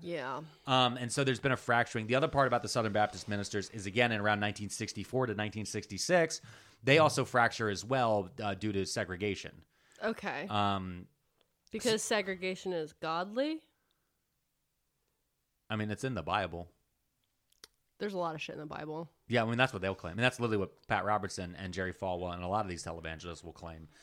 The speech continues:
Speaker 2: until they realize that black people have money and, and a television too, and then suddenly they'll switch on that. But we'll get to that.
Speaker 1: Okay.
Speaker 2: Nineteen sixty-two.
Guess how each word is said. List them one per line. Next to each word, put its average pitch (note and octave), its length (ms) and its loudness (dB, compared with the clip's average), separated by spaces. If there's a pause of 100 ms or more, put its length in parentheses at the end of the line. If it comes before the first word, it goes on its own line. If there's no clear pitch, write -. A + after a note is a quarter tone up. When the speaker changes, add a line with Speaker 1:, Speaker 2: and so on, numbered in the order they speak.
(300)
Speaker 2:
until B2 400 4
they G#2+ 120 4
realize G2+ 340 2
that F#2+ 100 -4
black G2+ 220 -2
people G2 200 -8
have F2 180 -6
money E2 220 -6
and, E2 200 -8
and G#2 160 -10
a F2 60 -8
television F2 500 -4
too, A#2 220 -4
and E2+ 100 -8
then F2 80 -8
suddenly F2 300 -6
they'll F#2 100 -4
switch - 280 -4
on E2 120 -10
that. D#2+ 160 -10
But A#2 80 0
we'll G3 120 2
get B3 180 2
to - 80 -6
that. F2 180 -2
Speaker 1:
Okay. G3+ 1500 2
Speaker 2:
Nineteen D#3+ 340 2
sixty-two. D3+ 600 2